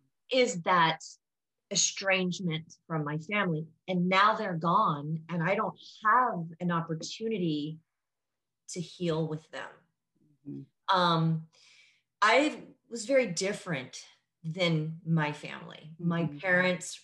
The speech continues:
Speaker 1: raised my brothers and my sister in the late fifties and early sixties, and then had me in nineteen sixty-nine, and I am a free spirit.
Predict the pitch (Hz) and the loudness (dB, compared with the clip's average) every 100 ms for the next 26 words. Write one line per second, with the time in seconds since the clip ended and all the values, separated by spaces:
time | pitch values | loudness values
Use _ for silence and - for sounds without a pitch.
0 | _ 170 160 180 190 233 226 - 190 185 | _ -6 2 2 4 0 -2 -6 -2 2
1 | 180 170 175 175 180 175 175 165 160 156 | 2 2 2 2 2 0 0 0 0 -2
2 | 165 - - 160 151 - _ 170 165 165 | -4 -6 -6 -4 -4 -6 _ -2 2 2
3 | 160 151 160 156 - 160 - 151 143 143 | 2 2 0 0 -6 -8 -8 -10 -8 -10
4 | 143 143 143 135 135 143 - 233 - 185 | -10 -12 -10 -10 -10 -8 -6 -6 -6 -4
5 | 170 170 165 160 - _ _ _ _ _ | -2 0 -2 -6 -16 _ _ _ _ _
6 | _ _ 185 180 180 170 165 180 160 175 | _ _ 0 2 2 2 2 2 0 -2
7 | 175 170 165 - _ _ _ _ - 160 | 0 -2 -4 -8 _ _ _ _ -2 0
8 | 160 156 - 160 156 160 - 165 160 247 | 2 0 -2 -4 -4 -8 -6 0 2 4
9 | 226 190 175 180 180 _ _ _ _ - | 4 4 2 -2 -6 _ _ _ _ -4
10 | 180 170 160 - 165 175 170 165 170 160 | 0 0 0 0 2 4 4 2 0 -2
11 | 151 151 - 147 139 135 143 - - 147 | -2 -4 -8 -8 -8 -10 -16 -20 -20 -18
12 | 139 131 - 143 120 78 - | -16 -16 -10 -8 -6 -8 -14